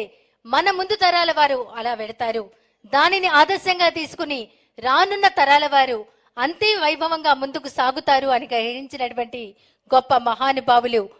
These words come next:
మండలి వెంకటకృష్ణారావు గారు. తెలుగు భాషా సాంస్కృతిక వారసత్వం ముందు ముందుకి తీసుకుని వెడుతూ అది నాడు ఆయన ప్రారంభించినటువంటి ఆ వైభవం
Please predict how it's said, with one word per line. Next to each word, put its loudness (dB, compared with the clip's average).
మండలి -4
వెంకటకృష్ణారావు -4
గారు. -4
తెలుగు 2
భాషా 2
సాంస్కృతిక -2
వారసత్వం 0
ముందు -2
ముందుకి -4
తీసుకుని -8
వెడుతూ -4
అది -4
నాడు 0
ఆయన -2
ప్రారంభించినటువంటి -4
ఆ 2
వైభవం 0